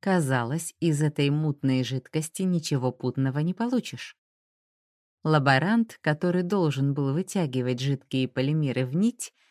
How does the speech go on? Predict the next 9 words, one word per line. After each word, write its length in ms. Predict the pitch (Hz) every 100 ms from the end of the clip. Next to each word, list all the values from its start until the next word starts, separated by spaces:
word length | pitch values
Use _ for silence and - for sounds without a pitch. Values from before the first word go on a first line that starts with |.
| _ -
мялся 680 | 147 135 131 143 - 233 - -
и 100 | 247
медлил, 680 | 269 269 202 131 110 107 107 _ 135
боясь, 560 | 143 139 175 202 -
что 180 | - 165
эта 260 | 151 147 135
жидкость 680 | 131 139 151 - 220 - -
загрязнит 760 | 156 156 151 147 135 131 127 -
аппарат. 600 | 151 - 226 143 _